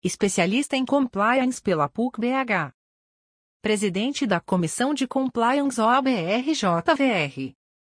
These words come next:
Delegado de Prerrogativa da O A B R J barra V R. Delegado representante da sedap, Comissão de Defesa e Assistência à Prerrogativa O A B barra V R.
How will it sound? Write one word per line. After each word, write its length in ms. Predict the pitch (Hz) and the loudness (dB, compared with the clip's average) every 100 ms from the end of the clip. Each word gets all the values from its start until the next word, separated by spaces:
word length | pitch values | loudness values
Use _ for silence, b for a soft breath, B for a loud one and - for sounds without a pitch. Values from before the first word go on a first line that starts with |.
| _ _ _ _ _ - | _ _ _ _ _ -6
Delegado 600 | 180 269 294 214 233 233 | 0 2 2 2 2 0
de 120 | 190 | -2
Prerrogativa 920 | 170 240 226 240 233 220 240 277 269 | 0 0 2 2 0 0 -2 0 0
da 140 | 220 180 | 0 2
O 20 | |
A 100 | 160 | 2
B 280 | 151 226 247 | 2 2 2
R 340 | 240 254 302 | 0 -2 -2
J 420 | 277 185 170 170 | 0 0 0 0
barra 360 | 151 185 254 277 | 2 4 4 0
V 100 | 262 | 0
R. 540 | 254 185 143 135 135 - _ _ _ _ _ _ _ - | 0 0 -2 -6 -10 -12 _ _ _ _ _ _ _ -8
Delegado 640 | 180 262 302 202 165 175 | 0 2 2 2 2 0
representante 840 | 156 180 - 165 160 156 220 254 247 | 0 -2 -4 -6 -4 -4 -2 0 0
da 100 | 196 | 0
sedap, 560 | - 185 185 226 277 269 | 0 0 0 0 0 0
Comissão 520 | 196 151 - 208 233 | 0 0 -2 -2 0
de 100 | 220 | 0
Defesa 500 | 269 - 240 254 233 | -2 0 0 0 2
e 120 | 180 | 0
Assistência 680 | 160 190 - 214 254 269 202 | 0 -4 -4 -2 -2 0 -2
à 60 | |
Prerrogativa 880 | - 226 226 240 240 233 - 247 247 | 0 0 2 2 2 0 0 0 2
O 80 | 226 | 2
A 180 | 254 269 | 2 2
B 220 | 208 240 | 2 2
barra 400 | 185 240 277 277 | 2 2 2 0
V 80 | 269 | 0
R. 560 | 254 180 139 135 131 | 0 0 -2 -6 -10